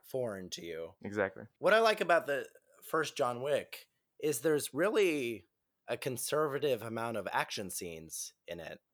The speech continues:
Speaker 2: Hmm.
Speaker 1: I counted up the action scenes over the three movies. Arguably, there are five scenes, five action scenes in the first one. There's seven in the second one, and there is twelve in the third one.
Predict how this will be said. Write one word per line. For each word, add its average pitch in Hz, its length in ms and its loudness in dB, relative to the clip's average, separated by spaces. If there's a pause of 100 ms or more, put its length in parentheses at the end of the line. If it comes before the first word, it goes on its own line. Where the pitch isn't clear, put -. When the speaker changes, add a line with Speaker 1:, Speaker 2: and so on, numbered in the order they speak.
Speaker 2:
Hmm. 110 160 0 (220)
Speaker 1:
I 123 140 2
counted 160 400 0
up 165 180 -2
the 156 140 0
action 143 320 -2
scenes 104 720 -8
over 120 220 -2
the 117 80 -6
three 123 260 -6
movies. 101 720 -6 (100)
Arguably, 175 640 4
there 147 180 6
are 147 120 8
five 151 480 2
scenes, 160 720 -4 (140)
five 147 180 6
action 147 320 6
scenes 147 300 -2
in 151 60 -6
the 151 60 -2
first 123 300 0
one. 110 300 -2 (180)
There's 135 240 4
seven 143 640 4
in 117 80 -2
the 123 60 0
second 135 340 2
one, 104 340 -2 (120)
and 135 180 0
there 151 220 6
is - 240 2
twelve 117 840 2 (120)
in 120 120 -2
the 110 80 -4
third 139 400 -2
one. 82 360 -8